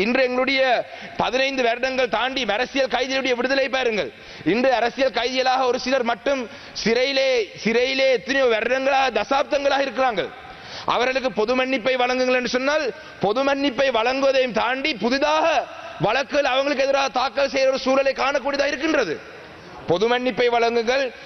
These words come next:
இல்லை என்றால் பிணையிலே அவங்களை விடுதலை செய்யுங்கள். விடுதலை செய்ய வேண்டும் என்ற அந்த, உண்மையிலே உங்களுக்கு அந்த எண்ணம் இருந்தால் அதை செய்யலாம். ஆனா உண்மையிலே உங்களுக்கு அந்த எண்ணம் இல்லை. இந்த அரசியல் கைதிகளுடைய விடுதலையை நீங்கள் செய்ய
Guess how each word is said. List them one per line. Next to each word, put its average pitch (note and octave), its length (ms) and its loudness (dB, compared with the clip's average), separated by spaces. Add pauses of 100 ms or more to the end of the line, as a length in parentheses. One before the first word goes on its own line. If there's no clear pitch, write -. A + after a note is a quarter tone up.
இல்லை A#3+ 300 2
என்றால் B3 280 0
பிணையிலே B3 460 2
அவங்களை A#3+ 320 2
விடுதலை B3 340 2
செய்யுங்கள். B3 340 0 (580)
விடுதலை C#4 320 2
செய்ய C#4 280 -2
வேண்டும் C#4 320 2
என்ற C#4 260 0
அந்த, C4+ 220 0 (600)
உண்மையிலே C4+ 440 4 (140)
உங்களுக்கு C4 320 0
அந்த C4+ 200 0 (120)
எண்ணம் C#4 300 2
இருந்தால் C#4 280 2
அதை C4+ 120 2
செய்யலாம். D4 440 0 (260)
ஆனா A3+ 180 0
உண்மையிலே B3+ 300 2
உங்களுக்கு B3+ 220 2
அந்த A#3+ 160 2
எண்ணம் B3+ 260 2
இல்லை. C#4+ 160 4 (640)
இந்த G3+ 220 2
அரசியல் A#3 400 -2
கைதிகளுடைய B3+ 480 0
விடுதலையை B3+ 400 2
நீங்கள் B3+ 240 2
செய்ய B3+ 220 0